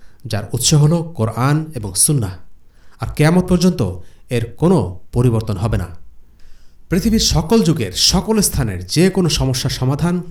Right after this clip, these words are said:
কোরআন ও সুন্নাহর নির্দেশিত পথেই হবে, এর কোনো নড়চড় হবে না। শাইখ আবুল হাসান নাদভি তার আস-সিরা আন-নববী গ্রন্থে আল্লাহ রাসূল সাল্লাল্লাহু আলাইহি ওয়াসাল্লাম একটি দোয়া উল্লেখ করেছেন।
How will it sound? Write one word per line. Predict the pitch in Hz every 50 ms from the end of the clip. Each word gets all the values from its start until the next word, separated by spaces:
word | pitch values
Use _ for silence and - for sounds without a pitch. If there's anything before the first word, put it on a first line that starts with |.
| -
কোরআন | - 120 117 123 120 127 147 160 160
ও | 127 120
সুন্নাহর | - - - 143 147 143 143 143 139
নির্দেশিত | 120 120 123 131 - - - - 147
পথেই | - 110 104 - 170
হবে, | 156 123 - 127 - - - - - - - - - - - - - -
এর | 139 143 151 147 147
কোনো | - - 127 143 143
নড়চড় | 120 104 107 113 113 - - 143 131 139
হবে | - 113 113 95
না। | 85 80 - - - - - - - - _ - - - - - - - - - - - - - - - - - - - - -
শাইখ | - - 175 185 196 185 -
আবুল | 151 147 160 175
হাসান | 139 - - - 165 135
নাদভি | 131 127 147 - - 107 90 - - - - - -
তার | 131 131 131 -
আস-সিরা | 127 - - - - 185 185 185
আন-নববী | 165 151 131 127 135 135 131 147 151
গ্রন্থে | - 135 139 147 147 147 135 98 82 - - - - - - - -
আল্লাহ | - 151 165
রাসূল | 165 - 175 147
সাল্লাল্লাহু | - - 147 143 143 139 123 127
আলাইহি | 117 120 131 135
ওয়াসাল্লাম | 139 139 139 - 160 160 151 -
একটি | 113 107 - 123
দোয়া | 107 - 143 123 123 123 110 104 - -
উল্লেখ | 123 123 117 113
করেছেন। | - 98 95 95 - - -